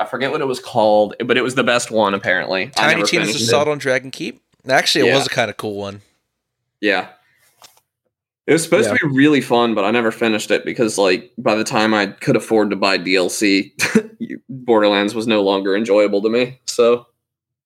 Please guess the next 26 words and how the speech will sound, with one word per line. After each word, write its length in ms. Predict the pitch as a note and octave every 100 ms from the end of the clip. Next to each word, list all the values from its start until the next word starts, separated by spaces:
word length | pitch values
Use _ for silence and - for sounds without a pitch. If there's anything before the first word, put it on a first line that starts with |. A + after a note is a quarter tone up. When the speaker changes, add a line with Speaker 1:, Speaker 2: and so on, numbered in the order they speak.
| _ _ _ _ -
Speaker 3:
Yeah. 200 | C3+ A#2 B2+ _ - -
I 80 | -
don't 80 | F#3+
know. 140 | B2
I 100 | A#2 D#3+
kn-, 140 | F#3
I 80 | E3+
know 140 | G3
a 40 | G#3+
lot 140 | D#3+
of 60 | D3+
people 220 | D3+ C3+
are 60 | A#2
excited 580 | - B2+ A2+ A#2 A2 - - - -
about 240 | B2+ A2
it, 140 | A2+ A2
and, 260 | B2 A#2+
and 220 | A2 A2+ A2
that's 180 | A2+
good 180 | - A#2
for 100 | G2+
them, 180 | A2 G#2+
but 240 | G#2 G#2+ -
I 100 | C3
don't, 140 | B2+
I 120 | -